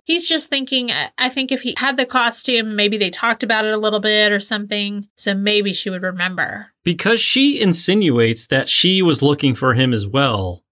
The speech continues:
Speaker 1: Well,
Speaker 2: later on.
Speaker 1: yeah, later on we find that she does remember that.
Speaker 2: She does, and she said she was looking for him. Like,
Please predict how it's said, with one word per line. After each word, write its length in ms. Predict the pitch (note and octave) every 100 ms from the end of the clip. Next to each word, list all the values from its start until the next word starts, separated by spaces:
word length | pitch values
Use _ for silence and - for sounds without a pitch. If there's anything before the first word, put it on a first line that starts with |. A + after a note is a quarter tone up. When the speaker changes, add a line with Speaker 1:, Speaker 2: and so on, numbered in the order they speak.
| _ _
Speaker 1:
Well, 200 | C4+ C#4+
Speaker 2:
later 380 | A#2+ C3+ B2+ B2
on. 220 | B2 B2 -
Speaker 1:
yeah, 100 | A#3
later 380 | B3+ C#4+ C#4+
on 180 | F4 G4+
we 120 | C4+
find 340 | B3+ C4 B3 A3+
that 120 | -
she 180 | - A#3+
does 260 | A#3+ G4+
remember 500 | A#3 F#3 D#3 - -
that. 240 | - F2+ - _ _
Speaker 2:
She 180 | - G3+
does, 380 | G3 C4 B3+ G#3
and 140 | E3+
she 160 | - G#3+
said 260 | - G#3
she 160 | - G#3
was 140 | F#3+ E3+
looking 320 | B3+ C#4+ A3
for 280 | - A#2 E2
him. 160 | D2 F2+
Like, 200 | B2+